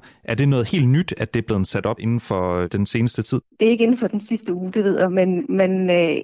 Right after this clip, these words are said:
Speaker 2: efter de blev sat op, efter man har konstateret, at der var et problem med det konstruktive, så har man prøvet at afhjælpe det, og det har man fundet en løsning på ved hjælp af soldaterne. Og så har man haft, øh, en dialog om, hvordan man bør kunne løse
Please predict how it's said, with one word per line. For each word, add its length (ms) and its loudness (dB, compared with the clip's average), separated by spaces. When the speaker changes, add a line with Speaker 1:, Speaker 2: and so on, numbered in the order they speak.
Speaker 2:
efter 300 0
de 140 -4
blev 200 -4
sat 220 -4
op, 140 0
efter 220 -2
man 140 -2
har 80 -8
konstateret, 520 -2
at 60 0
der 80 0
var 120 -2
et 120 -6
problem 320 -4
med 120 -4
det 100 -10
konstruktive, 600 -4
så 140 -6
har 100 -4
man 300 -4
prøvet 140 2
at 140 -2
afhjælpe 460 -2
det, 140 2
og 120 -2
det 100 -4
har 120 -4
man 180 -4
fundet 160 -10
en 100 -10
løsning 420 -2
på 300 -2
ved 80 -6
hjælp 220 -4
af 40 -20
soldaterne. 640 -4
Og 60 -4
så 140 0
har 140 0
man 180 0
haft, 500 -4
øh, 240 -2
en 240 -8
dialog 320 0
om, 140 0
hvordan 340 0
man 180 -4
bør 120 0
kunne 460 -6
løse 320 -4